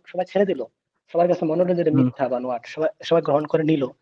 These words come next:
Speaker 1: আমি তারপর বলতেছি,
Speaker 2: হুম।
Speaker 1: তারপর কি দেশে শান্তি ফিরে আসবে কিনা? মানে আপনারা তো চাচ্ছেন যে,
Speaker 2: আমি তো,
Speaker 1: আপনারা
Speaker 2: আমি তো
Speaker 1: চাচ্ছেন,
Speaker 2: বললাম এটার কথা,
Speaker 1: শুনুন না বা-,
Speaker 2: আমি তো বললাম এটা,
Speaker 1: শুনুন।
Speaker 2: আমি এটা অ্যান্সার দিইনি আপনাকে আদনান সাহেব। এরপর ইসলাম ছেড়ে দিলে দেশে শান্তি আসবে কিনা, এটা, এটা অ্যান্সারটা দিইনি আপনাকে।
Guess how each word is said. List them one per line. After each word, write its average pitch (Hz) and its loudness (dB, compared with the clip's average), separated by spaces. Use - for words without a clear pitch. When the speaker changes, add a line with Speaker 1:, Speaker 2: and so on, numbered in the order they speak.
Speaker 1:
আমি 151 -2
তারপর 190 0
বলতেছি, 170 -2
Speaker 2:
হুম। 123 -4
Speaker 1:
তারপর 180 0
কি 202 -4
দেশে 165 0
শান্তি 156 -2
ফিরে 147 0
আসবে 131 0
কিনা? 123 -4
মানে 139 0
আপনারা 165 -4
তো 170 -4
চাচ্ছেন 180 0
যে, 196 -10
Speaker 2:
আমি 147 8
তো, 180 8
Speaker 1:
আপনারা 139 4
Speaker 2:
আমি 156 6
তো 160 2
Speaker 1:
চাচ্ছেন, 170 4
Speaker 2:
বললাম 165 10
এটার 147 8
কথা, 123 2
Speaker 1:
শুনুন 196 6
না 127 2
বা-, 117 -4
Speaker 2:
আমি 131 2
তো 165 6
বললাম 151 8
এটা, 143 2
Speaker 1:
শুনুন। - -4
Speaker 2:
আমি 151 6
এটা 175 8
অ্যান্সার 180 8
দিইনি 180 4
আপনাকে 147 4
আদনান 117 4
সাহেব। 113 0
এরপর 131 6
ইসলাম 147 6
ছেড়ে 143 6
দিলে 156 8
দেশে 127 4
শান্তি 135 6
আসবে 131 8
কিনা, 120 4
এটা, 123 6
এটা 123 4
অ্যান্সারটা 135 4
দিইনি 135 6
আপনাকে। 120 0